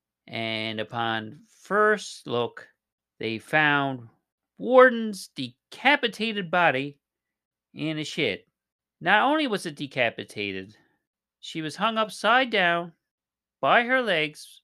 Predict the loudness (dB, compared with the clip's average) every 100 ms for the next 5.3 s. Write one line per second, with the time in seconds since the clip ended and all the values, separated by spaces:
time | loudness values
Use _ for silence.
0 | _ _ _ _ _ _ _ _ -12 -12
1 | -6 2 2 2 0 2 2 2 0 0
2 | 0 -2 -6 -10 -10 -12 -12 -8 -8 -8
3 | -4 -4 -4 -10 -12 -16 -18 -20 -20 _
4 | _ _ _ _ _ _ _ _ -12 -10
5 | -10 -12 -18